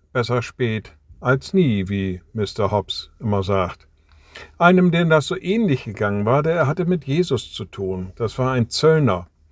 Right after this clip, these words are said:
Er hatte wohl sich auch, wie das den Zöllnern damals so in, bei, bei diesen Zöllnern so üblich war,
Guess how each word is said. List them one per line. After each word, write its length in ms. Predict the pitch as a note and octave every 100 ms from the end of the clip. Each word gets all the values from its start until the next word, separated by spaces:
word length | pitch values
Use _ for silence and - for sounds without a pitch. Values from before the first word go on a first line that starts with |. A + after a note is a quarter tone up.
| _ _ _
Er 140 | C#3
hatte 280 | E3 F#3 E3
wohl 340 | D#3 D#3 D3+
sich 380 | C#3 C#3+ - -
auch, 420 | C3 C#3+ C#3+ -
wie 80 | C3+
das 380 | C3 A#2+ - -
den 220 | B2 A2+
Zöllnern 480 | - C3+ C3 C3 A#2+
damals 520 | A2+ A#2 A#2 A2+ -
so 420 | - A#2 A#2 A#2+
in, 1080 | C3 A2+ A#2+ - - A#2+ A2+ A#2 C#3+ C3+ B2 -
bei, 200 | A#2 A2+
bei 220 | A2 A#2
diesen 280 | A2+ A2 G#2
Zöllnern 340 | - C3 C3
so 100 | A2
üblich 400 | A#2+ F3+ E3 A#2+
war, 220 | C3+ B2